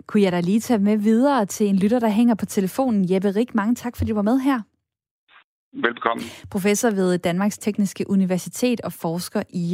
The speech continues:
Speaker 1: øh, transport. Øh, Preben fra Grivskud, øh, jeg ved, du synes, det er, det er godt med, øh, med mere motorvej.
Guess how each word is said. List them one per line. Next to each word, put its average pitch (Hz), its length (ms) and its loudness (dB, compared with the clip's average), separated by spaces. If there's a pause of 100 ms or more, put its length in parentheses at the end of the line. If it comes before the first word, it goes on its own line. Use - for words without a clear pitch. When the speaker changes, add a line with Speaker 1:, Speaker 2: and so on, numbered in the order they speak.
(120)
Speaker 1:
øh, 170 140 0
transport. - 880 -6 (560)
Øh, 214 180 6
Preben 285 400 2
fra 233 160 0
Grivskud, 240 880 2
øh, 190 680 6
jeg 202 100 2
ved, 349 340 4
du 320 220 4
synes, 311 280 0
det 302 220 2
er, 165 280 4 (240)
det 254 100 2
er 247 40 -10
godt - 280 2 (300)
med, 220 280 4 (160)
øh, 208 200 4
med 208 120 2
mere 214 320 4
motorvej. 240 680 2